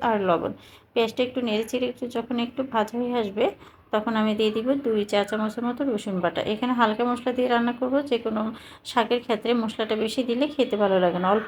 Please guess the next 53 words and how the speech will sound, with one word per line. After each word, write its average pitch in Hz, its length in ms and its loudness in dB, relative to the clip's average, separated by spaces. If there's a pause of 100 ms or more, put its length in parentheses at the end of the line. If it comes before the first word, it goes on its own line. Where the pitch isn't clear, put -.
মশলা 233 300 0
দিয়ে 240 140 -4
যদি 247 200 -2
শাক 233 260 -2
রান্না 240 220 -2
করেন, 254 280 0
ওই 233 100 2
শাকটা 226 380 -4
কিন্তু 247 300 -2
ঝোলটাও 233 400 -2
খেতে 233 280 -2
ভালো 208 240 4
লাগে। 175 260 2 (500)
আর 202 220 4
পালং 220 380 4
শাকের 247 300 4
ঝোলটা 214 380 4
তো 214 120 0
এমনিই 220 480 4
মজা, 196 260 4 (520)
উম, 233 220 -2
তাই 233 180 2
আমি 233 180 2
হালকা 226 320 2
মশলা 226 320 0
দিয়ে 277 180 -2
পালং 220 240 2
শাকটা 220 320 -4
রান্না 226 280 2
কমপ্লিট 208 380 -2
করবো। 185 200 -2
এখানে 196 280 0
মশলাটা 226 440 -2
একটু - 240 -6
কষে 233 280 -2
আসার 233 220 2
পর 240 180 0
দিয়ে 240 180 -2
দিয়েছি 233 280 0
একটু 262 240 -2
মরিচ 233 340 2
গুঁড়ো, 233 260 0
ঝালের 214 360 2
পরিমাণ 233 360 2
বুঝে 240 220 -4
আমি 233 220 2
আবার 214 220 2
কাঁচামরিচটা 220 540 0
ব্যবহার 240 300 -4
করবো, 269 240 0
তাই 285 160 0
মরিচটা 208 400 -2
কম 208 200 -4